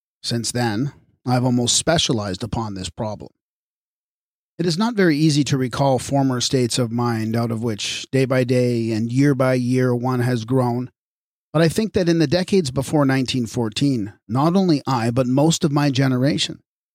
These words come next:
in the British Empire, America, France, and indeed throughout most of the civilized world,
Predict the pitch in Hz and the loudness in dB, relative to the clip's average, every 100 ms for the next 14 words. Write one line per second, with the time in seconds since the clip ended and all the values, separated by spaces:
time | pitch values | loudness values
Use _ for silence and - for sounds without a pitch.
0 | _ _ _ 98 95 123 117 - 120 110 | _ _ _ -10 -2 0 0 0 -2 -2
1 | 113 107 104 98 - 117 117 110 104 - | -2 -2 -2 -4 -6 -2 0 0 -2 -4
2 | 98 92 - 127 113 101 - 127 131 131 | -6 -6 -4 -2 -2 -2 -2 0 2 2
3 | 127 117 156 151 117 - 139 131 120 120 | 2 2 2 2 -2 -4 0 2 2 2
4 | 135 120 120 104 - 127 117 107 104 110 | 0 0 -4 -2 -2 0 -2 -4 -4 -2
5 | 135 160 95 | 0 0 -2